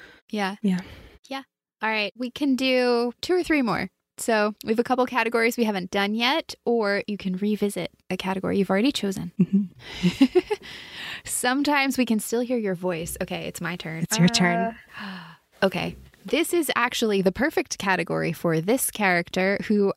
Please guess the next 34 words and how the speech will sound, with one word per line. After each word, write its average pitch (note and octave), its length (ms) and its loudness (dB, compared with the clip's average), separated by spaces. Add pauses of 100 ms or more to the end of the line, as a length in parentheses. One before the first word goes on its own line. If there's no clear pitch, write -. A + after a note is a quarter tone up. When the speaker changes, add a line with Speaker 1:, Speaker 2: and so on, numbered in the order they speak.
Speaker 1:
I G#3 600 2
have F#3+ 320 -4
loved F#3 600 0
ever F#3 240 0
since F3+ 360 -4
they E3 180 -2
brought F3 440 -4
him A3+ 240 -2
in. F3+ 300 0 (600)
He F#3+ 840 2 (140)
was F#3+ 440 2
a F3 180 0
breath F4 320 0
of F#4 140 2
fresh C#4 360 0
air A3 360 2
in A#3+ 120 4
some A3 260 2
ways, G#3+ 500 -2 (160)
and G3 540 2 (360)
he G#3+ 800 2 (160)
pushed - 600 -2
some A#3+ 240 0
of A#3 120 -2
the A#3 80 0
characters G3+ 760 -2
who G#3 100 2
were G3 120 2
uncomfortable G#3+ 720 2
with F#3 160 2
emotions F3 720 -2 (420)
to F#3+ 240 4
really F3 380 4
think F3+ 400 -2